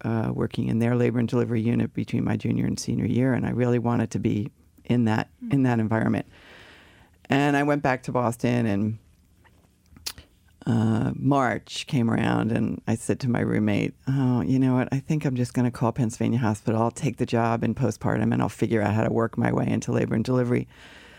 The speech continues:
Speaker 1: Now, remember, it was the nineteen seventies. No cell phones,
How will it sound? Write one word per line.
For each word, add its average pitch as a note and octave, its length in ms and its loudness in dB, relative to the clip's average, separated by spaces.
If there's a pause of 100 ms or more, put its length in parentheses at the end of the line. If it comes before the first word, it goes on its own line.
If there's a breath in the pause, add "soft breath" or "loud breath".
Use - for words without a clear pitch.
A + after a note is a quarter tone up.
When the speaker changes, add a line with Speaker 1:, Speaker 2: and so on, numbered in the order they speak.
(120 loud breath)
Speaker 1:
Now, C3 140 2
remember, C#3+ 720 2
it B2 140 0
was A#2+ 160 -2
the C3+ 80 0
nineteen A#2 380 0
seventies. A#2+ 540 -2
No A#2+ 120 2
cell B2+ 280 0
phones, A#2+ 360 0